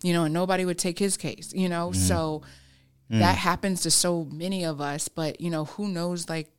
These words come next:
Speaker 1: you know, what Kanye went through to break into fashion. I remember him talking about it. Like, it was so expensive for him to do it. And I tried to do it in a sunglass line. I was like, "Man, this is tapping in a fashion market with sunglasses, like, trying to start a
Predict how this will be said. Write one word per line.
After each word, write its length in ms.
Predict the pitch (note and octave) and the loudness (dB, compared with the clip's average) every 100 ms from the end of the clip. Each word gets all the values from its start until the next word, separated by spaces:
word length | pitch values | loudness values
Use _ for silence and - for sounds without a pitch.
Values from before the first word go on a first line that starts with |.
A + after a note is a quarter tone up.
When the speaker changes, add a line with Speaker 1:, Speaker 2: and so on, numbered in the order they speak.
| _ F3 | _ -18
Speaker 1:
you 80 | |
know, 320 | E3 D#3 C#3+ C#3+ | -10 -6 -6 -4
what 220 | D#3+ - | -4 -4
Kanye 360 | - E3+ F#3 D#3+ | -4 -2 0 -2
went 260 | D#3+ C#3 | -2 -4
through 120 | D#3+ D#3+ | -8 -10
to 100 | C#3 | -8
break 300 | - E3+ F3 | -4 -4 -2
into 160 | E3 | -2
fashion. 460 | D#3 E3+ F3 - D3+ | -2 -2 0 0 0
I 60 | |
remember 280 | E3 F#3 F3+ | 0 -2 0
him 120 | E3+ D3+ | -2 -2
talking 400 | - D#3+ F3 D#3+ | -2 -2 -2 -4
about 300 | C#3 C3+ C#3 | -2 -4 -4
it. 100 | D3+ | -4
Like, 240 | D3+ C#3 - - - - | -4 -4 -12 -20 -16 -4
it 120 | F#3 | -2
was 160 | F3 E3 | 2 4
so 380 | - F3+ F3 | 4 4 2
expensive 480 | F3 - - E3+ E3+ | 2 -2 -4 -4 -4
for 120 | - | -4
him 120 | E3 D#3+ | -2 -2
to 80 | |
do 220 | C#3+ F3 E3 | -2 -2 -2
it. 60 | |
And 80 | C#3+ | -4
I 40 | F3+ | -6
tried 200 | - D#3+ | -6 -6
to 60 | |
do 140 | D3+ D#3+ | -6 -6
it 40 | |
in 40 | D3 | -6
a 20 | |
sunglass 480 | - F3+ F3+ D3+ D#3 | -4 -4 -4 -4 -6
line. 80 | E3 | -8
I 40 | |
was 60 | D3+ | -8
like, 140 | B2+ | -10
"Man, 240 | - D#3+ F#3 | -6 -4 -2
this 200 | G#3 - | -4 -6
is 200 | - - _ _ _ | -12 -16 _ _ _
tapping 260 | - E3+ F3+ | -6 -4 -2
in 80 | F3 | -2
a 40 | D#3 | -2
fashion 380 | - F3 - | -2 0 0
market 180 | F3 E3+ | -2 -4
with 120 | D3+ | -6
sunglasses, 420 | - E3+ F3 F3 D#3+ | -6 -4 -2 -4 -4
like, 160 | C#3+ | -6
trying 200 | - F3 | -4 -4
to 60 | E3 | -2
start 240 | - D#3+ | -2 -2
a 100 | D3+ | -4